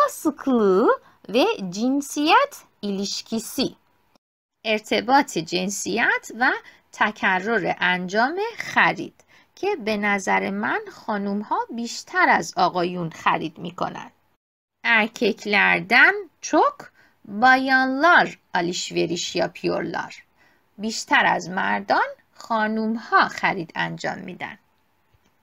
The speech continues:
البته اینا همه نظر شخصی من بود که بعضیاش با کمک مکالمه جواب داده شد. شما می‌تونید نظرات متفاوتی داشته باشید و نظرات خودتون رو تو این بخش بیان بکنید.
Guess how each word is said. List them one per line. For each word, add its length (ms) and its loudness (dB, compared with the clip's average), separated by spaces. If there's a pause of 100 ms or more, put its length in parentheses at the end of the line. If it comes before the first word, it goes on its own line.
(300)
البته 480 2
اینا 380 0
همه 460 -2
نظر 380 -2
شخصی 600 -6
من 340 -2
بود 180 0 (320)
که 220 -4 (220)
بعضیاش 480 -2
با 140 0
کمک 600 -2 (280)
مکالمه 880 0 (540)
جواب 400 2
داده 360 -2
شد. 260 -8
شما 280 -4
می‌تونید 420 -4
نظرات 460 0
متفاوتی 640 -4
داشته 320 -2
باشید 280 -4
و 100 0
نظرات 560 -2
خودتون 480 -6
رو 100 -4
تو 160 -18
این 220 -10 (500)
بخش 500 0
بیان 460 0
بکنید. 540 -12